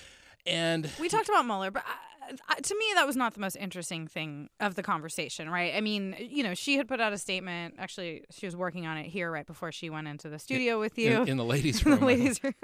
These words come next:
Speaker 1: <laughs>
Speaker 2: And, um, but, you know, at the end,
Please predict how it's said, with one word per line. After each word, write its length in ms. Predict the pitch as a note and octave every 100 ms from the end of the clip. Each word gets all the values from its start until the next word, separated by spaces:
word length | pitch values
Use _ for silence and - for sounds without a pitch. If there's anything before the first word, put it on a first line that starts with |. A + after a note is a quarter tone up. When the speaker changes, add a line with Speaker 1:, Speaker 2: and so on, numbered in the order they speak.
| D4+ -
Speaker 1:
<laughs> 340 | B3 - -
Speaker 2:
And, 320 | D4 D4+ C4+ -
um, 400 | C4+ C4 A3+ G#3+ _ - - _
but, 200 | - E4 -
you 120 | D#4+
know, 140 | E4 C#4
at 100 | D#4
the 140 | C4
end, 440 | - D#4+ E4 C#4